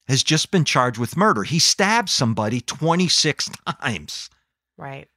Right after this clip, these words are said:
Speaker 1: As I said, there's not even a question that Roy committed this homicide, and it's a vicious crime. And the victim is a young boy. And now people, especially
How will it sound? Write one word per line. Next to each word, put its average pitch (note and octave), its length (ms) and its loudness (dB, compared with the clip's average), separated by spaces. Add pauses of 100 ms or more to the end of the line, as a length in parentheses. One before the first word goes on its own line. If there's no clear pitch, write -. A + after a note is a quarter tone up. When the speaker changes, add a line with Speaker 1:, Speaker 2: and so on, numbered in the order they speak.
Speaker 1:
As C#3 160 2
I C#3 60 0
said, B3 320 0
there's B2+ 360 0
not D#3 240 2
even D#3 220 0
a B2 60 0
question D3 680 0
that A#2 180 0
Roy B2 180 0
committed B2 420 -2
this G#2 160 -2
homicide, B2 720 -2 (500)
and D3+ 100 6
it's C#3+ 160 2
a - 20 0
vicious D3+ 460 2
crime. B2 480 -2 (400)
And C3 160 2
the C3 40 4
victim E3+ 400 2
is A#2+ 180 -2
a B2+ 60 2
young B2 320 2
boy. G#2 440 0
And C3+ 120 2
now C#3+ 180 0
people, - 520 -6 (460)
especially G3 880 0